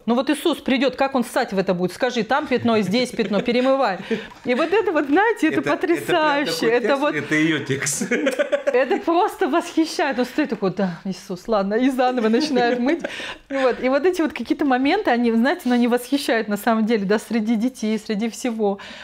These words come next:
Speaker 1: Вот. И вот когда они растут, как они меняются, это же чудо. Когда ты видишь, да, этот ребёнок, вот даже с этим куревом, да,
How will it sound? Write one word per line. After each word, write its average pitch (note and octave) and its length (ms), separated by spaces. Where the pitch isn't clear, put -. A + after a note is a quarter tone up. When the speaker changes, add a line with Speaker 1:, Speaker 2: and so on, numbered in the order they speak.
Speaker 1:
Вот. G#3+ 480
И G#3+ 160
вот A#3 120
когда A#3 280
они B3 180
растут, B3 340
как A#3 200
они B3+ 120
меняются, A3+ 540
это G#3 160
же G#3+ 140
чудо. F#3+ 500
Когда G#3 240
ты G#3+ 120
видишь, A3+ 300
да, G#3+ 80
этот G3+ 220
ребёнок, G#3+ 460
вот F#3+ 100
даже F#3+ 200
с F#3 100
этим G#3 240
куревом, F#3 460
да, G3+ 200